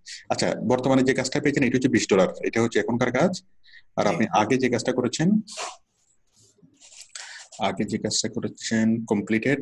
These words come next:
Speaker 1: সাঁইত্রিশ ডলারের কাজ এবং five star ফিড-, feedback পেয়েছেন।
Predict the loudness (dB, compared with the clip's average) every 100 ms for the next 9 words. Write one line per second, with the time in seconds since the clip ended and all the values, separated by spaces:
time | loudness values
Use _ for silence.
0 | -2 -2 0 0 0 2 2 2 -2 -4
1 | -6 -4 0 0 0 -2 -6 -8 -10 -20
2 | _ _ _ -2 0 2 0 0 -6